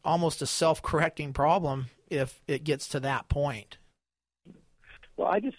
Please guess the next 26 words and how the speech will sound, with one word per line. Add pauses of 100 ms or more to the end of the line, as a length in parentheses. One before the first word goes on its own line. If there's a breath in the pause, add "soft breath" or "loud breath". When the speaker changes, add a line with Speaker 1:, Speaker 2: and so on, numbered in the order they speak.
Speaker 2:
found
your
history
of
your
company (840)
fascinating
in
the
sense (160)
that (420)
your (180)
service, (840)
uh, (180)
really (260)
aims (120)
at
the
heart (140)
of
one
of
the
costs
of
our